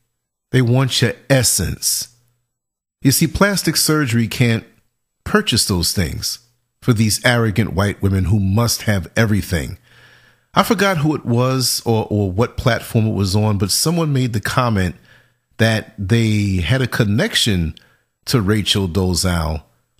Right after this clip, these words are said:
uh, either as a student or, or someone who was a friend, uh, uh, uh, who, a friend who was a student, something on that level. But they basically said that,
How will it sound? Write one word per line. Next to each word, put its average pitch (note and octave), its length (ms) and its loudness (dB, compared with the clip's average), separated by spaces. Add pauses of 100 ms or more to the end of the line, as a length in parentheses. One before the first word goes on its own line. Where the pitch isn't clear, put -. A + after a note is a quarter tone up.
(100)
uh, F2+ 320 -2
either A#2+ 260 2
as G2 160 -2
a F#2 60 0
student E3 720 0
or, G#2 240 0
or F2 140 -2
someone A2+ 300 0
who A2 80 0
was G#2 180 0
a E2+ 60 -2
friend, C3 640 0 (500)
uh, G2 180 -2
uh, F2+ 440 -4 (180)
uh, A#2 60 0
who, - 320 -4 (160)
a G#2 40 -4
friend C#3 360 0
who A#2+ 100 2
was B2 320 2
a C#3+ 60 2
student, C#3 600 0 (460)
something F3+ 400 0
on C#3 120 2
that B2 180 0
level. F2+ 420 0 (140)
But B2+ 140 -2
they C#3 100 0
basically C#3 520 -2
said A2+ 360 -2
that, G2+ 220 -2